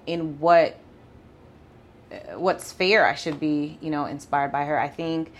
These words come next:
it's great that she's made such a name for herself in an industry that, you know,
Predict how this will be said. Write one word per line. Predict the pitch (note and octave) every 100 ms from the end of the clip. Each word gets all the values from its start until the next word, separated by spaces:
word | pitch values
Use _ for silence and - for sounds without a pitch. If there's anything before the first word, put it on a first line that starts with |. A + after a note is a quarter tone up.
| - - -
it's | E3
great | D3+ D3+ D#3 D#3 -
that | C#3+ C3 -
she's | - E3 D3+ C#3 -
made | D#3 D#3 D#3+ D#3
such | D#3 D3+
a |
name | D3 D3 D3+
for | C#3+
herself | D3 C#3 C3+
in | C3+
an | C3
industry | D#3 D#3 D3+ - D3 C#3+ C#3+ - - - -
that, | C#3+ D3+ C#3 A2+ - - - -
you | G#3 E3+ E3
know, | C3+ B2+